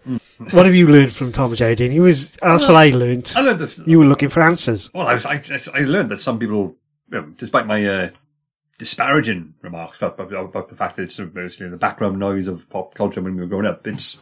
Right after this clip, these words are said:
Speaker 1: some people really care about it. Care about it a lot, to the point where it stirs these emotions in people, and, um, they, to the extent they're motivated to create something and put it out there in the wider world, which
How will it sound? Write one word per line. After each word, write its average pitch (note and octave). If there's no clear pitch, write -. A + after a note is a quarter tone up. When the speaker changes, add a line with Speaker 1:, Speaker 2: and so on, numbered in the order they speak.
Speaker 1:
some G3+
people A3
really E3+
care F#3
about A2+
it. -
Care D#3
about D3
it A#2
a A2
lot, -
to -
the -
point G#2
where G#2
it G2
stirs G#2+
these G#2
emotions G2+
in F2+
people, F2+
and, G2+
um, G#2
they, A2+
to C3
the C#3
extent C3
they're C3
motivated C3
to A2+
create F#3+
something F2+
and -
put C#3
it -
out E3+
there -
in A2+
the A2+
wider G#2+
world, D#3+
which -